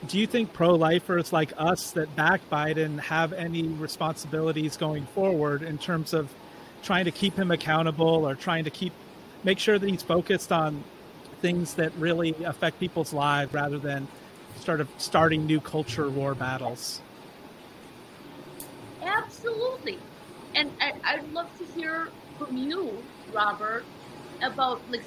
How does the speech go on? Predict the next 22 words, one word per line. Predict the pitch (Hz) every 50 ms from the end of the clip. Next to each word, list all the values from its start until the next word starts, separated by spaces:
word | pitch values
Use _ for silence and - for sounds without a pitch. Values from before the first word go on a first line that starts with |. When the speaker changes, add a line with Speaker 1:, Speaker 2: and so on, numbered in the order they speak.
| - 269
Speaker 2:
a | - 240 -
specific | - - - 466 - - 349 349 - - - - - - - - - - - -
thing. | 220 196 165 - - - - - - - - - -
Like, | 240 240 240 226 - - -
are | 240
you | 240 240 - -
talking | 254 240 233 262
about | 233 214 220 208 208 - - -
child | - 214 202 208 - -
separation? | - - - 202 214 226 254 285 - - 339 311 311 311 302 285
Are | - 202
you | 208 208 - -
talking | 208 208 - 233 214
about | 202 208 196 196 196 190 - - - - - - - - - -
the | 226 214 208 202 202 - - -
stimulus | - - 254 254 269 294 294 302 302 359 - - - - -
to | - -
get | - 453 -
the | 427
economy | 392 - - 240 226 240 254 262 269 -
going? | 277 269 269 269 269 269 269 285 311 - - - - - - - - -
Healthcare | 233 240 254 247 - - - 302 262 262 262 269 269 294 277